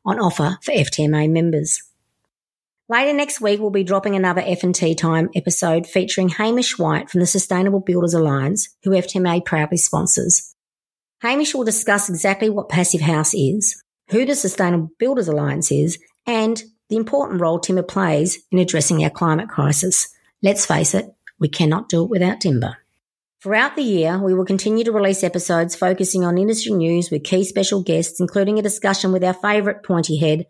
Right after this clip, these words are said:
and data expert, Tim Woods. This is your podcast,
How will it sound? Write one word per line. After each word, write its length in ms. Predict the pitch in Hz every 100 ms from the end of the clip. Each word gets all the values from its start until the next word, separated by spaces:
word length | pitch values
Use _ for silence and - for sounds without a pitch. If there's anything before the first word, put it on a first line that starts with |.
| _ -
and 100 | 175
data 320 | 180 175 160
expert, 440 | 151 - 151 - - _
Tim 240 | - 147 143
Woods. 500 | 160 131 - - - _ _ _ _ _ _ _
This 180 | 254 220
is 140 | 254 190
your 220 | 180 180
podcast, 760 | 156 143 147 127 139 - -